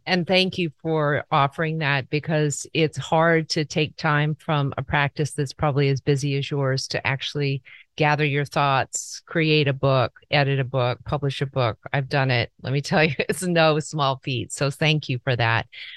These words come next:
What did you put in The Anxiety Coach that you think is essential that people know, both about determining if your child has a rate of anxiety that needs to be addressed, and also what you can do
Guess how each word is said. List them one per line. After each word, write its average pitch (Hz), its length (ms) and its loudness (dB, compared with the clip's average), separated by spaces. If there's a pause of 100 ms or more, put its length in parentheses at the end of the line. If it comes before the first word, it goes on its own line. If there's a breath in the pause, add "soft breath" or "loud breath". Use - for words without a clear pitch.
(160 loud breath)
What 214 320 2
did 220 200 -8
you 226 120 -6
put 180 340 -2
in 147 640 -2
The 160 220 2
Anxiety 131 520 2
Coach - 500 0 (140)
that 147 300 2
you 160 240 2
think 143 360 0
is 139 200 -4
essential 143 440 -2
that - 160 -2
people 139 280 -4
know, 123 320 -2 (360 soft breath)
both 170 260 4
about 143 580 2 (240)
determining 196 640 -2
if - 220 -6
your 165 140 -2
child 151 500 0
has 147 300 -2
a 135 280 0
rate 151 200 2
of 143 60 0
anxiety 139 520 2
that 139 160 -2
needs 139 240 -2
to - 100 -16
be 139 120 0
addressed, 135 520 0 (340 soft breath)
and 165 100 0
also 165 540 2 (200)
what 165 260 2
you 160 120 -4
can 160 160 -4
do 135 340 0